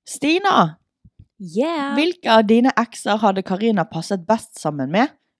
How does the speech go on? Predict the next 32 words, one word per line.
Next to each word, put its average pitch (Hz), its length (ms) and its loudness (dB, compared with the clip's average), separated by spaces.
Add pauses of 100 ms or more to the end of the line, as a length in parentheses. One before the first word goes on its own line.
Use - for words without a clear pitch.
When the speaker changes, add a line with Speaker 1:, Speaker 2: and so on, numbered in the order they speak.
(120)
Speaker 1:
Utdyp. - 600 -6 (1080)
Speaker 2:
Oi, 233 800 2
ehm. 175 440 -4 (260)
Speaker 1:
Og 185 80 -4
så 190 140 2 (340)
tenker 185 240 0
jeg 180 80 6
jo 165 80 4
på - 80 -6
grunn 247 160 10
av 180 140 10
Speaker 2:
Det - 40 -4
Speaker 1:
personvern 170 720 2
og 151 40 -6
sånn, 165 200 -2
så 170 100 -12
tror 170 220 0
jeg, 151 380 -2
da 170 100 -2
sier 165 180 -2
ikke 160 140 -8
vi 160 80 -4
navn, 190 240 2
men 170 80 -4
du 160 80 -6
kan 170 100 -6
forklare 160 380 -2
hvordan 151 320 -10
de 135 160 -8
er 131 180 -4
da. 165 120 -4 (260)
Speaker 2:
Ok. 180 180 -2